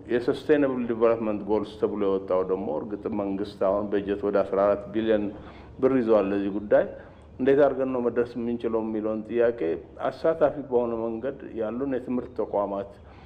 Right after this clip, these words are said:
ያሉን የህዝብ ተቋማት፣ ያሉን የህዝብ ስብስቦች፣ እነዚህን ሁሉ ማ-፣ ማደራጀትና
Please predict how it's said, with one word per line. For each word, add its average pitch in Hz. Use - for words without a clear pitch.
ያሉን 127
የህዝብ 131
ተቋማት፣ 98
ያሉን 131
የህዝብ 131
ስብስቦች፣ 98
እነዚህን 139
ሁሉ 135
ማ-፣ 123
ማደራጀትና 131